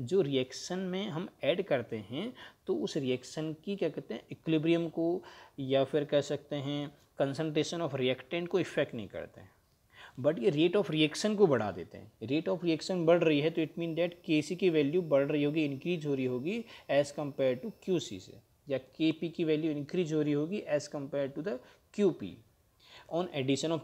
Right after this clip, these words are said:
catalyst। ऐसे कैसे हो सकता है कि आप केसी कैटलिस्ट ऐड कर रहे हैं और कंसंट्रेशन में कोई ची-, इफेक्ट नहीं डालता है कैटलिस्ट,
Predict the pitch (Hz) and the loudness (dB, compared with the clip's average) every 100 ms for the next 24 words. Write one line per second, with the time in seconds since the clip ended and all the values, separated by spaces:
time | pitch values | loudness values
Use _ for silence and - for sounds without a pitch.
0 | - 85 90 85 - 147 - 180 170 165 | -6 -10 -10 -16 -4 -2 0 2 2 4
1 | 175 156 156 - 180 175 - 160 180 - | 2 2 0 0 -2 -2 -4 -4 -6 -2
2 | 151 135 - 185 196 143 - - 127 151 | 0 0 -2 -6 -4 -6 -6 -2 -2 0
3 | 185 - 123 135 180 180 151 131 120 110 | 0 0 -2 0 2 2 2 0 -2 -4
4 | 120 185 262 - - - - - 139 147 | -4 -6 -8 -16 -12 -8 -4 0 0 0
5 | 165 165 160 180 180 180 175 - 156 156 | 2 2 2 0 0 0 0 -4 -6 -6
6 | - 175 190 170 131 117 120 131 123 113 | -2 0 0 2 2 2 -2 -4 -4 -6
7 | 110 104 180 208 | -6 -4 -4 -6